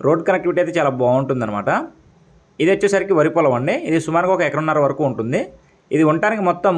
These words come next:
మూడున్నర ఎకరాలు అయితే ల్యాండ్ ఉందండి. అందులో మూడు ఎకరాల నాలుగు సెంట్లు మాత్రమే రిజిస్ట్రేషన్ ల్యాండ్ అండి, with లింక్ డాక్యుమెంట్స్ అయితే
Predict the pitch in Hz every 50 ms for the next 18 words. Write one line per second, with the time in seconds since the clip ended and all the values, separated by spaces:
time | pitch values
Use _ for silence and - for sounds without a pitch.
0 | 156 156 165 175 180 180 175 170 170 151 143 - 143 170 165 160 156 160 165 151
1 | 139 139 147 147 143 135 120 113 110 123 156 226 381 - - _ _ - - 123
2 | 151 175 202 196 175 156 160 196 - - 131 135 147 160 180 185 196 190 196 185
3 | 185 180 175 160 156 160 165 170 160 - 160 156 170 196 175 160 151 151 - 170
4 | 180 190 160 143 143 143 143 143 - 170 147 160 160 147 131 123 117 113 113 135
5 | 180 247 381 - - _ _ _ _ - - 160 - - 170 160 156 156 165 170
6 | 165 160 147 160 160 151 - 147 139 - 185 175